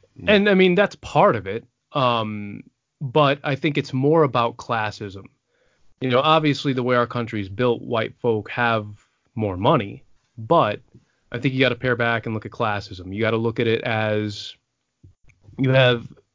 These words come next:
Speaker 2: many, many, many, many neighborhoods in New York City proper, in all five boroughs, filled them, you know, I, I can't, I, it, for me, it's giving probably higher ra-, a higher ranking to say lower middle class. I mean, there are people who live just,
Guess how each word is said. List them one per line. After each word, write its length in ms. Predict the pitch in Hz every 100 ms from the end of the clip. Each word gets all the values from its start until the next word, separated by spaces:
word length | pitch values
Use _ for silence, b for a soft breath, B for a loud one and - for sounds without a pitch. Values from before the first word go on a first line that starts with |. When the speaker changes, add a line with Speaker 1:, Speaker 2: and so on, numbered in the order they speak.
| _
Speaker 2:
many, 480 | 127 120 143 143 127
many, 220 | 117 113
many, 200 | 110 107
many 240 | 104 104
neighborhoods 480 | 104 101 101 101 101
in 80 | 101
New 60 | 101
York 180 | 101
City 240 | 98 110 95
proper, 480 | 110 98 98 101 - b b b
in 80 | 120
all 140 | 117
five 280 | 110 117 107
boroughs, 560 | 104 107 104 104 98 - b b b _
filled 220 | 143 123
them, 320 | 113 113 - -
you 140 | 127
know, 180 | 101 101 - _ _ -
I, 220 | 123 131
I 40 |
can't, 240 | - 151 -
I, 100 | 151
it, 500 | 180 92 185 170 151
for 140 | 165 151
me, 240 | 165 160
it's 160 | 147 143
giving 680 | 143 139 131 127 120 - - - -
probably 340 | - 151 135 110
higher 460 | - 139 135 123
ra-, 320 | 117 117 117 -
a 140 | 123
higher 300 | 127 143 131
ranking 320 | 123 113 120
to 60 | 107
say 160 | -
lower 280 | 110 107 107
middle 220 | 107 101
class. 460 | 95 127 110 95 92
I 40 |
mean, 240 | 104 104 101 b b b -
there 120 | 131
are 120 | 131
people 340 | 131 135 135
who 100 | 107
live 260 | 120 117 104
just, 340 | 110 113 -